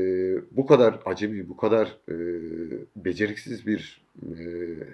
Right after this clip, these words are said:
M H K yönetimi gelmedi. Bakın, dürüstlükten bir şey demiyorum.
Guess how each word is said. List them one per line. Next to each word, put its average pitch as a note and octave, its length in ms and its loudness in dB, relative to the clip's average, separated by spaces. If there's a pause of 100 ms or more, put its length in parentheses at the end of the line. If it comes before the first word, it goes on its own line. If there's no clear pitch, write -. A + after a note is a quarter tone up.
(120)
M G2 100 -4
H F#2+ 160 -4
K A#2 120 4
yönetimi G2 440 -2
gelmedi. G2+ 420 0 (520)
Bakın, G#2+ 240 4
dürüstlükten G#2+ 580 0
bir G2+ 40 -2
şey G#2 160 -4
demiyorum. G2+ 380 -4